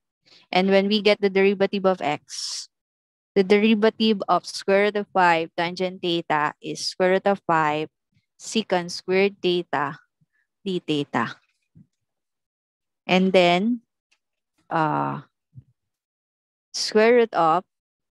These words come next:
x squared plus five, that is equal to,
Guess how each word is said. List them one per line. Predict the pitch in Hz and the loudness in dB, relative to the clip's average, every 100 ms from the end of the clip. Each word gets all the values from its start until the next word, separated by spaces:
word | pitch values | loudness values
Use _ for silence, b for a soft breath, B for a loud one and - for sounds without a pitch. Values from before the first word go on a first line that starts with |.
| _ _ _ _ _ _ _ - | _ _ _ _ _ _ _ -2
x | 220 - | -2 -4
squared | - 196 165 151 160 190 - _ _ _ | -12 -6 -2 -2 -4 -10 -20 _ _ _
plus | 196 202 - | 0 0 -2
five, | - 185 151 151 151 - _ _ _ _ - | 0 0 0 -4 -10 -16 _ _ _ _ -2
that | 185 | -2
is | - 180 - - _ _ _ _ _ - | -2 -6 -6 -16 _ _ _ _ _ -6
equal | 208 - 190 180 | -4 0 0 0
to, | - 156 | -4 -6